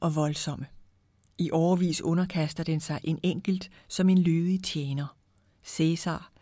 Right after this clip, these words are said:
Alexander, Napoleon. For den elsker det elementære menneske, der kommer til at ligne den selv.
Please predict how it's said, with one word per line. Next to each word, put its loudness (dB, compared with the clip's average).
Alexander, -2
Napoleon. 0
For 2
den 6
elsker 2
det -2
elementære 4
menneske, 2
der -2
kommer 4
til 0
at 0
ligne 6
den 2
selv. -4